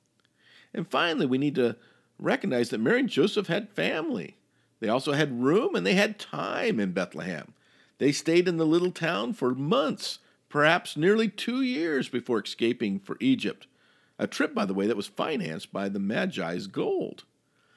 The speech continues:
Joseph was probably working his carpenter trade at the time. That's what he did. Jesus' dad was a carpenter. He could have easily set up shop and,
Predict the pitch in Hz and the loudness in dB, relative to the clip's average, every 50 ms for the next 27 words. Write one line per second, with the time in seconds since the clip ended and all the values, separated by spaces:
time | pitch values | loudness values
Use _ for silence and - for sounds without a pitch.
0 | _ _ _ _ _ _ _ - 151 185 208 202 - 180 151 - 135 - - - | _ _ _ _ _ _ _ 4 8 8 8 8 6 2 0 0 -2 -2 2 2
1 | 156 151 147 147 131 117 117 147 180 180 - 156 135 123 - - - - 190 202 | 2 2 4 2 2 2 4 2 2 2 0 -2 -2 -2 -2 -4 -2 0 0 0
2 | - - 196 - 107 - - - 104 95 92 92 90 - - 92 87 - 101 95 | 0 -2 -2 -2 -2 -4 -2 -2 -2 -2 -2 -4 -8 -8 -8 -6 -4 -4 -4 -6
3 | - - - - - _ _ _ _ _ _ _ _ _ _ _ _ _ _ _ | -6 -8 -10 -14 -18 _ _ _ _ _ _ _ _ _ _ _ _ _ _ _
4 | _ _ _ _ _ _ _ _ _ - - - - - 147 147 160 165 - - | _ _ _ _ _ _ _ _ _ -14 -14 -14 -8 -4 -2 -2 -2 -2 0 2
5 | 202 214 156 - - - - _ _ _ _ _ _ _ _ _ _ _ _ _ | 2 2 2 0 -2 -10 -18 _ _ _ _ _ _ _ _ _ _ _ _ _
6 | _ - 120 123 131 143 131 113 101 - 107 104 123 185 180 185 190 190 185 - | _ -4 -2 -2 -2 -2 -4 -6 -2 2 2 4 4 4 2 0 -2 -4 -4 -2
7 | - - - - - - - - - - - 107 - - 147 127 107 - 123 156 | -2 -2 -2 -2 -4 -4 -4 -4 -6 -8 -10 -10 -4 -2 -2 -2 -2 -2 0 0
8 | 180 160 165 135 - - - 131 - 160 - - - - - - - - - - | 0 0 0 -2 -2 -2 -2 -2 -2 -2 -4 -4 -6 -4 -4 -2 -4 -4 -4 -4
9 | - 98 95 95 | -4 -4 -4 -4